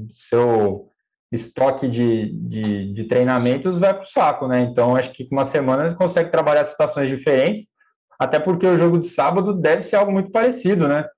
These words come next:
O Grêmio tá numa situação complicada, não tá jogando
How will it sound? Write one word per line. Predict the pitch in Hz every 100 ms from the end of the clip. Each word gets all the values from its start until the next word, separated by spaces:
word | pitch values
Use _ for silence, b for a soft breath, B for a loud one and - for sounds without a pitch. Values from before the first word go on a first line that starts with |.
| _ _ _ _ -
O |
Grêmio | 113 120 131 170 190 175
tá | 143 151 170 156 113 104 107 - 123 - _
numa | 131 131 127 117
situação | 113 - 131 - 123 135 147 123 - _
complicada, | - 139 139 - 113 123 156 175 165
não | 160 135 127 127 131 127 135
tá | 135 139
jogando | 135 123 131 135 127 117